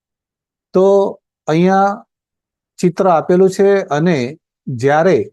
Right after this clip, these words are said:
સ્ક્રીનની અંદર તમે જોશો કે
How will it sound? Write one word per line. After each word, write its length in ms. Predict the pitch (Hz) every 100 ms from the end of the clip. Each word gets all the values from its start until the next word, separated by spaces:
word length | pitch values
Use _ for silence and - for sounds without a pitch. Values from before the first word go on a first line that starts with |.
| _
સ્ક્રીનની 600 | - - - 175 190 190
અંદર 240 | 165 160 165
તમે 320 | 165 156 151
જોશો 520 | 131 139 139 - 120 - _ _ _ _ _ -
કે 420 | 180 185 190 196